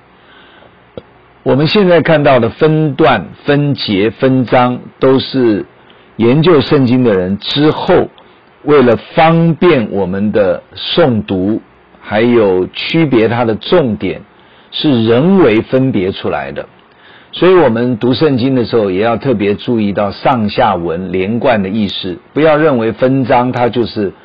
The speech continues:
分开来写，不是这样子的哈，它是原来是连续写下来的，前后真理连贯的一封的书信。第十一章三十三节，我们一路读到十二章第二节哈。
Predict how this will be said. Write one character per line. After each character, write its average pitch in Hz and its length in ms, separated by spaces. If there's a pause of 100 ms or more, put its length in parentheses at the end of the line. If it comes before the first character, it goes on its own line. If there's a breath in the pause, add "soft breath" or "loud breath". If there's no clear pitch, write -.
(320 loud breath)
分 156 320
开 139 260
来 101 240
写， - 280
不 113 120
是 117 180
这 101 120
样 95 240
子 - 100
的 85 160
哈， - 300
它 120 160
是 117 100
原 110 160
来 110 160
是 104 120
连 98 360
续 127 240
写 87 220
下 104 220
来 90 120
的， 87 160 (720 loud breath)
前 113 420
后 139 240
真 127 240
理 95 140
连 92 420
贯 110 320
的 82 140 (100)
一 110 120
封 107 340
的 90 100
书 120 280
信。 113 220 (1120 soft breath)
第 196 160
十 - 160
一 170 140
章 170 240
三 170 240
十 156 60
三 156 280
节， 127 160
我 107 200
们 117 160
一 127 80
路 139 200
读 107 200
到 110 220
十 - 220
二 117 220
章 110 300
第 117 180
二 113 260
节 67 460
哈。 90 280